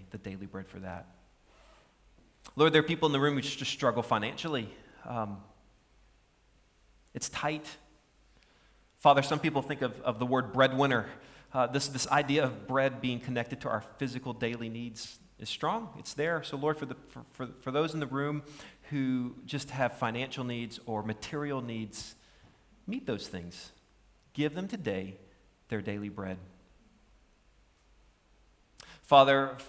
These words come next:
for those of us who may think we need things that we don't, conform our perspective. Help us to recognize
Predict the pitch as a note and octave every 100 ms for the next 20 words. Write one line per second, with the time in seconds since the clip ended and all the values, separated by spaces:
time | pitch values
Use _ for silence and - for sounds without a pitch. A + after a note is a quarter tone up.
0 | - - C3 C3 C3+ B2+ A#2 A#2 - -
1 | - A2 A#2 A2+ G#2+ G#2+ - - - -
2 | - B2 B2 A2 - B2 A#2+ A2 G#2 G#2+
3 | F#2+ - G2+ F#2+ G2 G2+ - - - _
4 | _ _ _ - - - _ _ _ -
5 | D3 C#3 C#3+ D3 A2+ - A2+ - G2 -
6 | F#2+ - C3 - A2+ - G#2 G2+ A2+ G2+
7 | F#2+ F#2 F2+ -